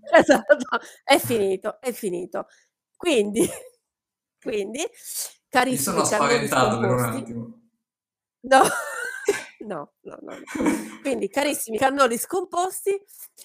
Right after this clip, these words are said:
Speaker 1: eh, vi diamo appuntamento al, alla prossima puntata. Eh, lo so che questo è il momento che attendete più, di più in tutta la puntata, cioè il momento in cui noi diciamo il titolo della puntata
Speaker 2: C'è il lancio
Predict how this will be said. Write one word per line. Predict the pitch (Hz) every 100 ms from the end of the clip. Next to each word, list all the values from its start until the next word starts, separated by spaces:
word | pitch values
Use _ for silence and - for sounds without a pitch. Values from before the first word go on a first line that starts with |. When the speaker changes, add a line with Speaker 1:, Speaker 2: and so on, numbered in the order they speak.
| -
Speaker 1:
eh, | 247 240 220 214 214 202 196 190 196 190
vi | 262
diamo | 277 196 214
appuntamento | 226 311 370 285 226 214 269
al, | 339 349
alla | - 262
prossima | 262 190 151 - 196
puntata. | 175 208 202 123 - - 190 _ _
Eh, | 262 226
lo | 233
so | - 208
che | 202
questo | 190 262 208
è |
il | 190
momento | 220 220 175
che | 180 180 _ _ _ _ _
attendete | 202 202 202 - 175
più, | - 208 -
di | 208
più | 220
in | 160
tutta | 160 196 147
la |
puntata, | - 269 302 302
cioè | 277 214
il | 214 - _
momento | 254 240 226
in | 285
cui | - 240
noi | 226 233
diciamo | 240 - 196 208
il | 226 226
titolo | 202 208 214
della | 214 208 214 - _ _
puntata | 269 233 226
Speaker 2:
C'è | 226
il | 220
lancio | 220 233